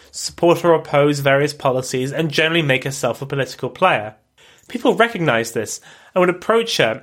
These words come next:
seeking her intercession with the king. This was supposed to be a queenly role, but Barbara had usurped it. Charles almost never dined with Catherine privately and rarely shared her bed, despite his duty to produce an heir,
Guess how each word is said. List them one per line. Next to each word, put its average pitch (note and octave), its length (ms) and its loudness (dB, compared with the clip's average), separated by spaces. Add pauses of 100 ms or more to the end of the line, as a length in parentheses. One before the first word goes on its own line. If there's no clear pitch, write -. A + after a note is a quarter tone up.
seeking E3 380 -4
her D#3+ 180 2
intercession D#3+ 580 0
with C3 120 -2
the C3 80 -4
king. B2 380 -8 (520)
This A3+ 140 -4
was - 60 -2
supposed A#3 440 2
to A#3+ 60 0
be D3 460 0
a D3+ 60 -4
queenly A#3+ 520 2
role, B2+ 440 0 (280)
but F3 180 -2
Barbara C#3+ 640 2
had A#2 420 -4
usurped D3+ 640 0
it. - 260 -12 (520)
Charles G#3+ 440 2
almost G3 320 -2
never G3 340 0
dined D3+ 340 2
with B2+ 140 -8
Catherine B2 400 -6
privately A#2 500 -2
and B2+ 220 -2
rarely D#3 400 2
shared A2+ 320 -2
her A#2 100 -4
bed, G#2+ 360 -2 (300)
despite G3 440 0
his F3+ 180 -4
duty F#3 460 -2
to - 100 -10
produce C3+ 360 -6
an C3+ 100 -6
heir, B2 420 -2